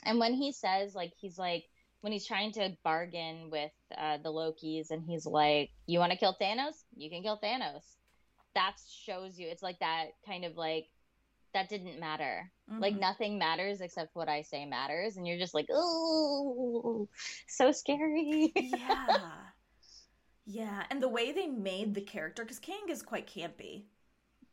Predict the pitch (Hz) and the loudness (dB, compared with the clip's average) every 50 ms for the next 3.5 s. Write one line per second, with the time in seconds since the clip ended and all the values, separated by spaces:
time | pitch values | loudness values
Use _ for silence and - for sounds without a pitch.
0 | _ _ _ _ - 233 269 262 226 190 175 180 - _ _ - 226 247 233 - | _ _ _ _ 0 2 4 4 2 0 -2 -6 -10 _ _ -6 -4 -4 -4 0
1 | - 220 226 220 214 196 202 214 214 214 247 240 226 208 196 196 190 180 185 - | 2 2 2 2 0 0 2 2 2 2 0 0 0 0 0 0 0 0 -2 -2
2 | 151 208 214 - 202 - 220 190 202 202 208 196 170 - - - 202 170 196 - | -2 -4 -4 -6 -6 -2 0 0 0 0 -4 -6 -6 -10 -8 -6 -6 -6 -6 -6
3 | - 175 165 165 165 165 160 151 - - | -6 -4 -4 -4 -4 -4 -6 -8 -8 -10